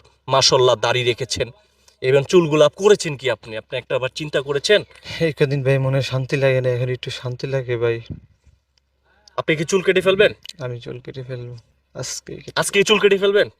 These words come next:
Speaker 1: আমরা কেটে দিই আপনাকে এখন কেচি দিয়ে?
Speaker 2: আমি কেটে নিব।
Speaker 1: আমরা কেটে দিই এখন?
Speaker 2: না।
Speaker 1: হ্যাঁ?
Speaker 2: আমি কেটে নিব আজকে।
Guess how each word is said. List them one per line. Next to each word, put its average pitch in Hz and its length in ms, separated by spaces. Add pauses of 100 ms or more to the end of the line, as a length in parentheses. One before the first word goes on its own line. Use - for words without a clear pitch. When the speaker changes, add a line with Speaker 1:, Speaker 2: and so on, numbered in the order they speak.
(920)
Speaker 1:
আমরা 170 220
কেটে 196 240
দিই 196 120
আপনাকে 190 280
এখন 165 180
কেচি 196 260
দিয়ে? 220 180 (760)
Speaker 2:
আমি 131 160
কেটে 135 260
নিব। 127 240 (340)
Speaker 1:
আমরা 170 220
কেটে 175 240
দিই 127 140
এখন? 104 220
Speaker 2:
না। 117 340 (340)
Speaker 1:
হ্যাঁ? 143 140 (1300)
Speaker 2:
আমি 131 160
কেটে 127 260
নিব 120 220
আজকে। - 280